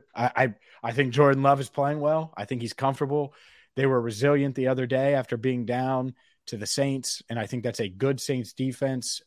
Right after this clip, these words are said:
They did enough. They were able to get the two-point conversion to really put pressure on the Saints, and I get it. Derek Carr went out. I'm not even sure they're better than the Saints, but I do think that they're good enough to win this division. The Vikings, what a disappointment. The biggest disappointment in the league.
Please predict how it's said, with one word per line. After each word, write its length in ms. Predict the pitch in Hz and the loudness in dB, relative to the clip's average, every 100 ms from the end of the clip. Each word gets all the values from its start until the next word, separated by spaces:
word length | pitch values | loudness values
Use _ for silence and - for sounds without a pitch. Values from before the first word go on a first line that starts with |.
| - | -14
They 220 | 104 104 | -8 -8
did 260 | 90 139 | 0 4
enough. 420 | 147 139 135 123 - | 4 4 2 0 -4
They 120 | 110 | -2
were 100 | 110 | 0
able 140 | 123 | -2
to 60 | 120 | -2
get 160 | 147 | -2
the 80 | 147 | -4
two-point 460 | 123 139 123 135 - | -2 -2 -2 -4 -4
conversion 440 | 123 123 127 120 | 0 0 0 -2
to 60 | 107 | -2
really 240 | 113 139 | 2 2
put 200 | - 143 | 2 -2
pressure 320 | - 131 - | 0 -2 -2
on 80 | 127 | -6
the 60 | 127 | -6
Saints, 320 | - 131 120 | -4 -6 -6
and 120 | 110 | -6
I 60 | 104 | -8
get 240 | 95 131 | 0 2
it. 120 | 131 | 2
Derek 260 | - 113 - | 2 -2 0
Carr 200 | - 131 | 2 4
went 160 | 131 127 | 4 0
out. 280 | 127 120 _ _ _ _ _ _ - _ - | 0 -2 _ _ _ _ _ _ -20 _ 0
I'm 60 | |
not 120 | 180 | 6
even 160 | 170 156 | 6 6
sure 160 | 156 147 | 6 6
they're 120 | 135 | 6
better 300 | 117 165 160 | 8 10 10
than 160 | 143 135 | 8 4
the 80 | 123 | 4
Saints, 480 | 135 110 104 - - _ _ - | 2 0 -2 -6 -10 _ _ -4
but 100 | 120 | -2
I 60 | |
do 180 | 117 139 | 2 4
think 220 | 135 135 | 4 0
that 120 | 120 113 | -2 -6
they're 100 | 104 | -4
good 140 | 113 | -6
enough 240 | 107 104 | -6 -8
to 80 | - | -4
win 160 | 110 107 | -2 0
this 160 | 104 | -2
division. 500 | - 101 107 104 98 - _ - | 0 2 4 4 0 -4 _ -4
The 100 | 101 | 2
Vikings, 760 | 110 131 135 135 139 123 - - - _ _ _ - | 6 8 8 6 6 2 -2 -8 -20 _ _ _ 0
what 200 | 113 131 | 6 6
a 80 | 120 | 6
disappointment. 680 | 120 117 - 101 87 82 - _ | 2 -2 -8 -10 -10 -14 -20 _
The 80 | 113 | -10
biggest 420 | 104 143 131 131 | 2 6 8 6
disappointment 600 | 135 120 117 117 104 117 | 4 0 -2 -6 -6 -6
in 80 | 104 | -6
the 80 | 95 | -6
league. 280 | 95 82 | -8 -12